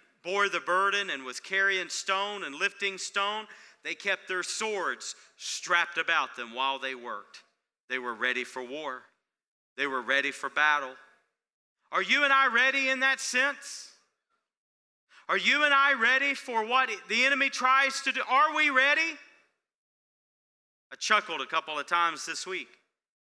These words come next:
I knew, I knew in my heart that as God delivered a blow to the enemy last week, as he did, the Lord told me last week, the Lord said, "There's gonna be a shout of victory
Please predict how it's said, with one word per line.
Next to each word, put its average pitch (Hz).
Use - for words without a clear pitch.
I 220
knew, 208
I 190
knew 240
in 240
my 247
heart 214
that 180
as 180
God 208
delivered 208
a 151
blow 196
to 226
the 220
enemy 214
last 208
week, 220
as 180
he 190
did, 196
the 190
Lord 277
told 233
me 226
last 220
week, 165
the 165
Lord 226
said, 170
"There's 247
gonna 233
be 190
a 147
shout 254
of 165
victory 151